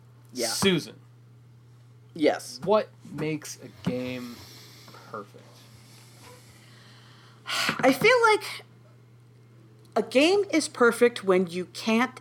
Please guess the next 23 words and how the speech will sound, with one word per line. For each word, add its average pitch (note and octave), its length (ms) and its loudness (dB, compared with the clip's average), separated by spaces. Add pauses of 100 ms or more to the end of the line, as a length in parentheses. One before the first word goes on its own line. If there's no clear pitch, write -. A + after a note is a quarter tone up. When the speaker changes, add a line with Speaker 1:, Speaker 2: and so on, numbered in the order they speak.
Speaker 1:
think - 600 0
of C3+ 140 0
a C#3 60 0
single G#3+ 680 2
thing D#3+ 580 0 (1040)
that E3 180 4
would D#3+ 100 6
improve C#3+ 460 0
it. - 260 -12 (840)
There B3 200 6
are C4+ 160 6
things D4+ 420 4
that C4 240 6
you B3+ 200 6
could A#3+ 200 4
say A3+ 300 6
that G3+ 280 2
would F3+ 200 6
make E3 240 6
you C#3+ 80 2
like C3 300 6
it - 140 2
better, B2 400 4